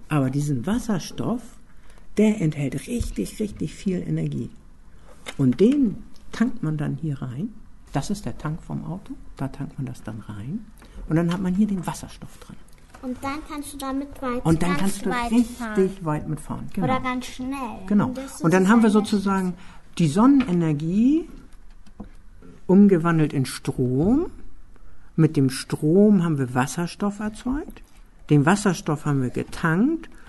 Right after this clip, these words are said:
Speaker 1: Und über den
Speaker 2: Das Auto
Speaker 1: Wasserstoff
Speaker 2: hat dann Glück.
Speaker 1: erzeugen wir wieder Strom. Und mit dem betreiben wir den Elektromotor von dem Auto. Tolles System. Weil jetzt ist es nämlich unabhängig davon. Dann kann die Sonne scheinen, wann sie will.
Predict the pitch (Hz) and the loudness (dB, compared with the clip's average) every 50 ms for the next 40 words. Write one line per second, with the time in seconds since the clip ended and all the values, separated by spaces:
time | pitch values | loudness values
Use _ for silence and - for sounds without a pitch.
0 | - - - - - - - 175 170 - - - 208 185 175 165 151 139 127 143 | -20 -20 -20 -18 -8 -2 2 2 2 2 0 2 4 6 6 6 6 6 6 6
1 | 196 247 247 254 247 226 214 - - 202 196 226 254 - - 311 302 311 269 247 | 6 6 8 6 6 6 4 2 4 6 6 6 4 2 -2 -10 -10 -8 -8 -8
2 | 190 - - - - - 175 175 175 - - 190 175 180 180 170 170 165 156 151 | -10 -10 -12 -10 -2 -2 -2 -2 -2 -4 -4 0 0 2 2 2 2 2 0 0
3 | 139 143 139 127 131 120 120 - - - - - 143 131 135 151 170 196 226 277 | 0 0 -2 -2 -2 -4 -4 -6 -10 -8 -4 -2 2 4 4 6 6 6 6 6
4 | 320 359 - - - - - - - - - - - - - _ - - - - | 4 0 -4 -10 -18 -20 -20 -20 -20 -20 -20 -20 -20 -20 -20 _ -20 -12 -4 0
5 | 170 170 160 156 147 - - 170 175 170 165 160 165 - - 156 156 139 143 143 | 0 0 2 0 0 2 2 2 2 2 0 -2 -6 -6 -4 -2 0 0 0 0
6 | 143 139 131 127 120 117 - - - - - - 67 65 64 62 65 64 - 65 | -2 -2 -2 -2 -2 -2 -4 -4 -6 -6 -8 -8 -6 -4 -4 -4 -6 -8 -8 -10
7 | - - - - - - - - - - - - 160 - - - - - - - | -12 -12 -12 -12 -12 -12 -14 -16 -18 -20 -18 -18 -18 -18 -18 -20 -20 -20 -18 -18
8 | - - - - - - - - - - - - - - - - 185 175 165 156 | -16 -14 -12 -12 -10 -12 -12 -14 -16 -16 -14 -12 -10 -8 -2 2 2 4 4 2
9 | - - 151 - - 147 123 - - - - - - 147 139 139 170 202 202 262 | 2 0 -2 -2 0 -2 -2 -2 -6 -14 -8 0 4 6 8 8 8 8 6 4
10 | 240 247 247 - 233 214 208 196 202 247 277 320 311 - 202 208 196 180 - - | 4 4 4 6 6 6 6 6 6 4 4 4 4 4 4 4 4 4 2 0
11 | 165 151 - 160 139 143 160 160 - 208 220 208 180 151 185 214 220 220 202 208 | -2 0 2 4 6 6 6 6 8 8 10 10 10 10 8 6 6 6 4 4
12 | - 196 196 196 175 180 175 165 147 143 131 180 285 294 233 214 254 320 349 | 4 4 4 4 4 4 2 4 2 2 4 6 6 8 8 6 6 4 0